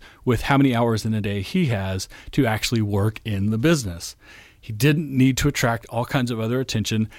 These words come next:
that wouldn't lead to the, to the types of jobs he was capable of executing on.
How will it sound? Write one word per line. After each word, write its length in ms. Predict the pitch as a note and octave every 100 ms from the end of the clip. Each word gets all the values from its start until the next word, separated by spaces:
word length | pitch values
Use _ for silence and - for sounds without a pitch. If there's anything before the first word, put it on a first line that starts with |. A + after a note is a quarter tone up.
| -
that 160 | G#2+ A2
wouldn't 440 | A#2+ D3+ D#3 D3
lead 240 | C3 B2 A#2+
to 80 | C3+
the, 120 | C#3+ - -
to 120 | -
the 100 | A2+
types 440 | A2 A#2+ B2 B2+ -
of 340 | A2+ A2 A2 - - -
jobs 540 | G#2+ A2+ G2 F#2+ G#2+ - - _ _
he 300 | - C3+ C3+
was 200 | C3 -
capable 640 | - - A#2+ A#2+ A#2 A2+
of 80 | -
executing 580 | A#2 - A#2 - G#2 G2+
on. 240 | F2+ D2+